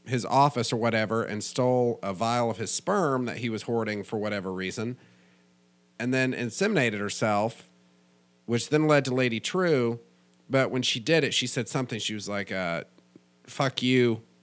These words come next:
Ozymandias. I'm not gonna be your slave anymore." So it made me wonder if this was, if they were, like, cloned slaves or s-, I thought they were workers up until that point.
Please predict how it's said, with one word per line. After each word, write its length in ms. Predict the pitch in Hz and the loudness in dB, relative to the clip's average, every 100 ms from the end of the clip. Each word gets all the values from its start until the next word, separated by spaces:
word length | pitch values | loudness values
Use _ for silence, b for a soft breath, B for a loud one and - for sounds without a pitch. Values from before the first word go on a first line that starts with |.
| _ | _
Ozymandias. 880 | 117 120 120 113 113 113 110 110 - - | -2 -2 0 0 0 0 0 -2 -6 -8
I'm 140 | 107 117 | -4 -4
not 160 | 110 | -2
gonna 120 | 117 | -4
be 100 | 104 | -4
your 120 | 107 92 | -4 -4
slave 460 | - 117 127 120 | -4 0 0 0
anymore." 400 | 101 98 98 95 | -2 -4 -4 -4
So 180 | - 104 | -4 -4
it 80 | - | 2
made 180 | 143 139 | 4 6
me 140 | 147 | 4
wonder 560 | 127 135 139 101 92 90 b b b | 4 4 2 0 -4 -6 b b b
if 160 | - 117 | -6 -4
this 240 | 123 113 120 | -2 -4 -2
was, 280 | 110 92 - | -2 -4 -8
if 80 | 104 | -6
they 100 | 120 | -2
were, 100 | 110 | -2
like, 140 | 95 - | -4 -4
cloned 260 | 127 117 | -2 -2
slaves 400 | 95 107 113 110 | -4 -4 -2 -2
or 40 | 98 | -6
s-, 60 | 101 | 0
I 140 | 135 | 2
thought 260 | 139 170 208 | 4 4 4
they 60 | 123 | 2
were 100 | 98 | 2
workers 540 | 95 156 156 98 92 | 2 0 0 -4 -4
up 180 | 104 - | -4 -4
until 220 | 92 98 | -8 -8
that 160 | 85 - | -8 -10
point. 260 | 78 58 | -14 -14